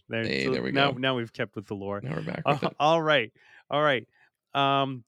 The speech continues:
Speaker 1: this is
Speaker 2: And we're
Speaker 1: amazing.
Speaker 2: back
Speaker 1: This is a,
Speaker 2: in.
Speaker 1: this is an ability. It's not even, uh,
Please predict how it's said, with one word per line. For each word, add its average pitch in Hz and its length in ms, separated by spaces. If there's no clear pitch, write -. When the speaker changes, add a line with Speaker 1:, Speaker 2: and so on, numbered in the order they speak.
Speaker 1:
this 143 200
is 151 80
Speaker 2:
And 156 100
we're 143 120
Speaker 1:
amazing. 120 240
Speaker 2:
back - 100
Speaker 1:
This 127 160
is 143 120
a, - 20
Speaker 2:
in. 131 160
Speaker 1:
this 147 200
is 175 120
an 165 100
ability. 123 580
It's - 160
not 123 220
even, 123 360
uh, 104 360